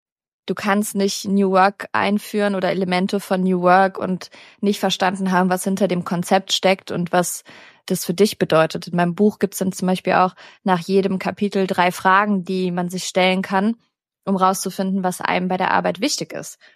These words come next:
Zum Beispiel, wie möchte ich geführt werden? Oder wo, wie, wann arbeite ich am besten? Und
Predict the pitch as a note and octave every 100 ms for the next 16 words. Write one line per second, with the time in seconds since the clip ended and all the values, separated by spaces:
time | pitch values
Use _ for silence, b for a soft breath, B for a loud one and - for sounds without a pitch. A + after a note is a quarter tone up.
0 | b - G3+ F3+ - F#3+ F#3 F#3+ F#3+ -
1 | F#3 - F3 C#4+ D4 - - - - -
2 | b b b F#3+ F#3+ F3+ F3+ G#3+ A3+ G3+
3 | G#3 F#3+ G#3 G3+ G3 G#3+ B3+ F#3+ F3 F#3+
4 | F3+ F3+ F3 F#3 - - F#3+ F#3+ b b
5 | b - G3 F#3+